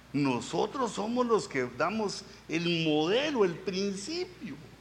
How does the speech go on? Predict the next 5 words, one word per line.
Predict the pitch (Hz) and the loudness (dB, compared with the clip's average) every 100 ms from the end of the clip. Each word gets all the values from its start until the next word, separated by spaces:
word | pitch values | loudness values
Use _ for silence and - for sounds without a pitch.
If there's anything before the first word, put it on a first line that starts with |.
| - - - - - - - - - - | -20 -20 -20 -20 -20 -20 -20 -20 -20 -8
para | - 330 330 | 0 2 0
que | - 294 | 0 0
las | 254 220 | 0 2
ovejas | 202 131 139 285 302 | 2 2 -2 -4 -6
actúen | 190 180 - 302 339 427 233 113 | -6 -10 -10 -6 0 0 -2 -6